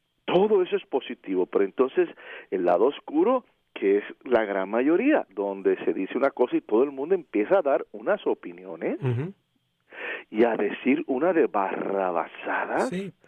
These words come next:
Speaker 2: mal informadas.
Speaker 1: Sí,
Speaker 2: Ujú.
Speaker 1: mal informadas y Y, y a veces hasta se ponen algunos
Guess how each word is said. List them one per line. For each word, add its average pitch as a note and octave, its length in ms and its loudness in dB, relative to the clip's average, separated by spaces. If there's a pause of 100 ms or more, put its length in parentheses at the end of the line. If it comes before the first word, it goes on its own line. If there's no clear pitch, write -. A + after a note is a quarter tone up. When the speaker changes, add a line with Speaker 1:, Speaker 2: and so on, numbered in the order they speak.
(320)
Speaker 2:
mal B2+ 340 4
informadas. F#2 800 -4
Speaker 1:
Sí, F#3+ 440 2
Speaker 2:
Ujú. G2 100 -6
Speaker 1:
mal G2 160 0
informadas C3+ 680 0 (100)
y G2 180 -8 (480)
Y, G#2+ 260 0
y A2 40 6
a F#2+ 80 6
veces F2+ 380 -2
hasta - 240 -4
se A#2+ 80 0
ponen A2 380 -2
algunos F#2+ 380 -2